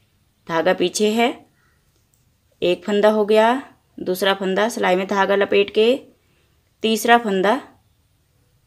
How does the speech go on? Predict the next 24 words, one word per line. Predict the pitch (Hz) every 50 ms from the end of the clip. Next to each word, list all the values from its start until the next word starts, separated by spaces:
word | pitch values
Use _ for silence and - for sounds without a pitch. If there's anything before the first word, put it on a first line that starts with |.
| _ -
ऐसे | 180 180 - 208 -
तीनों | - 185 185 190 196
फंदों | - 214 196 196 202 196
को | 214
एक | 208 185 185 -
साथ | 220 202 208 202
बुन | 202 202 214 208
के, | 208 220 233 262 285 - - _ _ _ _ _ _ _ _ _ _ _ _
चौथा | - 196 196 202 214 214 208
फंदा | 214 208 190 185 185 196 226 285 - - - -
सिलाई | - - 202 185 175 180
में | 180 196 196
धागा | 196 196 196 196 202
लपेट | 196 202 202 202 202 208 208 -
के, | - 226 233 233
पांचवा | 233 214 208 208 214 214 226 233 226
फंदा | 226 226 202 202 190 208 233 254
तीनों | - 233 220 220 226 233
फंदों | 233 240 202 196 196 196
को | - 226 233
एक | - 185 180 -
साथ | - 185 170 180 - 185
बुन | 185 196 190
के, | - - 262 349